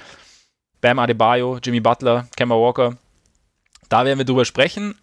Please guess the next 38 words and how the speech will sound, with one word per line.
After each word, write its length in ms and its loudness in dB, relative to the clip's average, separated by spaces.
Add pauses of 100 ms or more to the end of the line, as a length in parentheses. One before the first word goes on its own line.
aber 560 0
natürlich, 840 -8 (560)
Freunde, 360 -10 (840)
weil 180 2
nachdem 240 -2
wir 80 2
wieder 160 2
da 200 2
sind, 440 -10
wird's 240 0
ja 80 2
auch 100 -2
auf 140 -6
unserem 320 -6
zweiten 360 -2
Kanal 400 0
demnächst 380 -2
wieder 160 0
rund 380 -2
gehen. 320 -2 (720)
Zum 220 -4
Beispiel 640 0 (480)
munkelt 420 0
man, 160 -2
dass 140 0
es 100 -2
da 120 0
eine 100 -2
Preview 340 -4
geben 280 -4
könnte 300 -2
zu 140 -6
den 100 -2
Western 280 0
Conference 420 -4
Finals 540 0
auf 240 0
Patreon. 480 -4